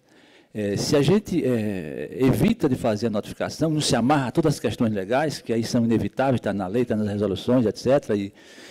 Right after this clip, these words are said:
e depois a gente tem que, é, desconsiderar o caso e,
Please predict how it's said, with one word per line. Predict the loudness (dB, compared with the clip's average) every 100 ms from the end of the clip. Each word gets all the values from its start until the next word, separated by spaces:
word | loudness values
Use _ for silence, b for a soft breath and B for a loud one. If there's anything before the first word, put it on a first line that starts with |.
| B B
e | -4
depois | -2 2 2
a | 0
gente | -2
tem | -2 -2
que, | 0 -4 -4 B B B
é, | -10 -6 -6 -8
desconsiderar | -8 -4 -2 2 2 4 2
o |
caso | 2 0 2 2
e, | 2